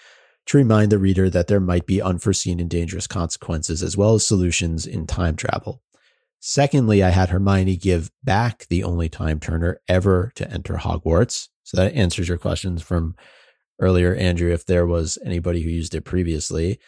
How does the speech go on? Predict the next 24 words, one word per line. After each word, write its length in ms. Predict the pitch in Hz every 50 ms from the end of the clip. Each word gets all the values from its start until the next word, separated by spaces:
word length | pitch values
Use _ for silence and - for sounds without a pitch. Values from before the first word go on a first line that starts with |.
| _ _ _ _ _ _ _ _
And 180 | - 92 92
thirdly, 500 | - - 156 190 190 156 131 131 123 127
I 100 | 123 117
smashed 460 | 104 - - 110 101 98 98 92 - -
all 200 | - 131 107 98
remaining 360 | 98 95 95 92 90 87 87 -
time 260 | - - 90 85 85
turners 360 | - - 90 87 85 85 80
during 240 | - 92 85 85 85
the 40 | 85
battle 420 | 80 78 80 78 78 78 80 80 -
in 180 | - 95 85
the 60 | 87 87
Department 540 | 87 - - - 82 80 98 85 82 -
of 160 | - - 76 -
Mysteries, 680 | - 107 117 - - - 107 104 104 101 95 92 98 104
removing 600 | 92 90 92 104 131 165 170 156 147 139 123 110
the 80 | 104
possibility 800 | - - 92 90 85 - - - 85 85 85 82 82 85 82 82 -
of 260 | - 92 87 80 85
reliving 440 | 90 85 82 82 80 82 80 78 -
even 320 | - 90 82 87 82 80
short 340 | - - 101 85 85 - _
periods 500 | - 82 80 78 80 80 78 - -